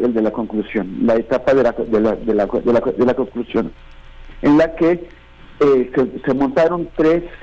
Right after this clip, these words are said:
instrumentos de investigación, la Fiscalía Especial, la Comisión de la Verdad y el giei, y en donde hubo avances, hubo algunos avances importantes,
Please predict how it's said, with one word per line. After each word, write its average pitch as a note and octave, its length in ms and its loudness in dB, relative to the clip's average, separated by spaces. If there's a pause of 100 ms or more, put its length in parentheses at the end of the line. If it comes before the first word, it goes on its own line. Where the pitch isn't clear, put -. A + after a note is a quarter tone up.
instrumentos C#3+ 800 2
de C#3 60 2
investigación, C3 840 0
la C#3 120 2
Fiscalía B2 440 0
Especial, C#3 800 0
la B2 160 2
Comisión A2+ 400 -2
de C3+ 80 2
la B2 120 2
Verdad A2+ 480 -2 (520)
y A#2+ 240 4
el A2 220 0
giei, D3+ 340 2 (580)
y D3+ 400 4
en B2+ 140 -2
donde A#2 240 -2
hubo E3+ 340 2
avances, F3 580 -2
hubo A#2+ 140 2
algunos B2+ 320 -2
avances A#2+ 340 -2
importantes, E3 600 0